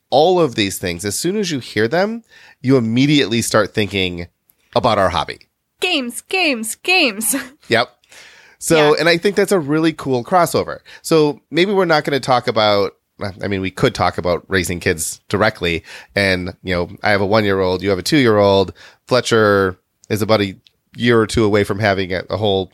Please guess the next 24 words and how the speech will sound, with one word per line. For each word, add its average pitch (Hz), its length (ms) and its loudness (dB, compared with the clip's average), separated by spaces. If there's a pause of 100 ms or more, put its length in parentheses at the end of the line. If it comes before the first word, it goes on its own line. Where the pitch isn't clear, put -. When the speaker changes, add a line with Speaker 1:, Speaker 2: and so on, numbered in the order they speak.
Speaker 1:
hockey 107 520 -4
team. 90 280 -4
Speaker 2:
<laughs> 214 80 0 (280)
Speaker 1:
Um, 117 460 -2
I 311 200 -4
don't 113 180 0
know 107 120 0
why 107 180 -2
it's 147 100 -2
hockey, 113 300 0
but 107 360 -4
it 101 60 -16
sounded 98 340 -6
right. 87 200 -10 (440)
Um, 120 520 0 (320)
but 156 460 0 (100)
really 180 420 0
just 151 240 -4
how 151 680 0
to 127 180 -4
play 127 260 -2
games 117 320 -2
with 104 160 -8
kids 117 400 -2